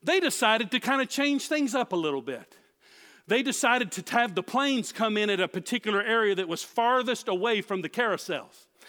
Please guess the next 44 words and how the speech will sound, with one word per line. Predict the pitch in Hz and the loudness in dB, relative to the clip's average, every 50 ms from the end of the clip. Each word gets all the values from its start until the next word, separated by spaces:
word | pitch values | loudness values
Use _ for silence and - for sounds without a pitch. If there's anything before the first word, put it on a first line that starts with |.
| - - - - - - - | -20 -18 -16 -16 -14 -2 0
And | 220 226 220 | 0 2 2
when | 220 214 190 | 2 2 0
the | - | -2
planes | - - 240 254 269 285 277 262 240 - | -2 0 0 0 2 2 2 0 0 -2
came | - - 247 240 233 233 | -4 -4 -2 -2 0 0
in | 233 226 | -2 -2
from | - - 208 208 | -2 -2 -2 -2
a | 202 | -2
particular | 175 - 185 - - 254 240 - 233 208 196 202 | -2 -2 -6 -2 -2 -4 -4 0 0 0 0 0
area | 202 220 254 247 214 190 190 214 | 0 2 2 4 4 2 2 0
and | - 196 202 | 0 -2 0
they | 208 214 | 0 0
were | 190 180 | 0 -2
far | 165 - 233 233 226 220 214 | -2 0 0 2 2 2 2
away | 202 202 214 214 | 2 2 0 0
from | 202 - 202 190 | 0 -2 -4 -2
where | 190 196 | -2 -2
the | 180 156 | -2 -2
baggage | 147 185 190 208 220 180 170 - | 0 0 0 0 0 -2 -4 -6
carousels | - - 262 294 294 - - - 208 180 170 147 120 | -2 -2 0 0 0 -2 -2 -2 -2 0 0 -2 -4
were, | 131 143 151 156 175 185 - - - - - - _ _ _ _ _ _ _ _ _ _ _ _ | -2 -2 0 0 0 -2 -4 -10 -20 -20 -20 -20 _ _ _ _ _ _ _ _ _ _ _ _
they | - 220 220 | -2 -2 -2
took | 214 - 226 226 220 - | 0 0 -2 -2 -2 -2
time | - - 233 214 202 190 170 | -2 -2 0 0 0 0 0
walking. | 175 214 226 202 - - 165 160 208 | 0 2 0 0 0 -4 -8 -4 -4
It | 226 208 | -2 -2
was | 190 147 147 | -2 -2 -2
a | 175 | -4
six | - - - - 285 - - - - | -6 -6 -4 -2 -4 -4 -4 -6 -4
minutes | 226 233 233 233 226 226 220 - - - _ _ 165 147 - | 0 0 2 2 0 -2 -4 -8 -16 -18 _ _ -20 -18 -4
distancing | - 233 240 226 - - - 196 175 165 - - - 165 143 120 110 - _ _ - - - - - _ | 0 0 0 0 -2 -2 -2 -2 -2 0 -4 -4 -4 -4 -4 -4 -8 -12 _ _ -20 -20 -20 -20 -20 _
from | - - 202 180 | -4 -2 -2 0
where | 170 196 208 202 196 | 2 2 2 2 2
they | 180 190 | 2 0
used | 180 165 165 226 233 - - - - | 0 0 0 -2 -2 -2 -2 -4 -4
to | 190 | 0
be. | 160 185 175 147 123 104 - - - - - - | 0 2 0 0 -4 -8 -12 -18 -20 -20 -14 -2
Not | 170 196 220 254 277 | 2 4 4 4 4
only | 302 320 311 285 | 4 4 2 2
did | 220 247 240 190 | 2 0 0 0
the | 220 | 2
airlines | 220 233 254 262 254 247 247 240 202 - | 2 4 4 4 4 2 2 2 0 -2
do | - 226 220 196 | -2 -2 0 0
that, | 190 233 285 302 277 226 - - | 2 2 2 2 2 2 0 -4